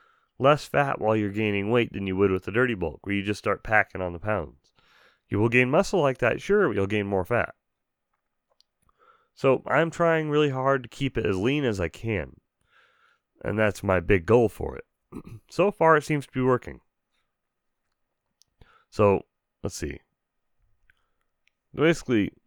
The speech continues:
why did you wanna start one? To build back up that muscle that you lost. You're gonna try and pack on as much raw muscle as you can. And then after that, you can go back into your deficit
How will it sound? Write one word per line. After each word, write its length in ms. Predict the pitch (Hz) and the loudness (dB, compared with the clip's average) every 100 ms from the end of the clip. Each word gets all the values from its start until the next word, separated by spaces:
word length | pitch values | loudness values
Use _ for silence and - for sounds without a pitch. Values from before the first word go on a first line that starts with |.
| - _ | -20 _
why 280 | 87 104 139 | 2 4 4
did 140 | 151 | 0
you 100 | 151 | 0
wanna 200 | 160 160 | 0 0
start 260 | - 170 170 | 2 2 4
one? 320 | 180 185 170 _ _ _ _ | 2 0 -8 _ _ _ _
To 60 | 156 | -2
build 220 | 151 127 | 0 2
back 260 | 120 110 113 | 2 2 -2
up 120 | - | -2
that 140 | 95 | -2
muscle 320 | 92 85 - 76 | 0 -4 -8 -10
that 100 | 76 | -10
you 100 | 69 | -8
lost. 460 | 69 78 104 - _ _ _ _ _ _ | -4 -4 -6 -16 _ _ _ _ _ _
You're 80 | 113 | -6
gonna 100 | 110 | -2
try 240 | 127 123 | 2 2
and 140 | 107 | 0
pack 320 | - 127 139 135 | 0 -2 -2 -2
on 120 | 127 | -4
as 120 | 107 | -2
much 260 | 110 104 - | -4 -4 -2
raw 160 | 87 | -4
muscle 380 | 95 156 147 101 | 0 -2 -2 -6
as 140 | 85 | -6
you 100 | 85 - | -10 -14
can. 320 | - 151 104 - _ _ _ _ _ _ _ | -6 -4 -4 -8 _ _ _ _ _ _ _
And 220 | - 98 113 | -2 0 2
then 180 | 113 | 4
after 320 | 113 110 - 104 | 4 2 0 0
that, 280 | 101 98 | 2 2
you 140 | - 98 | 0 -6
can 140 | 98 | -4
go 160 | 95 101 | 0 2
back 340 | 92 90 - | 2 0 -4
into 220 | 87 87 | -10 -8
your 240 | 87 87 90 | -6 -4 0
deficit 600 | 113 120 - - 87 | 0 0 -10 -4 -2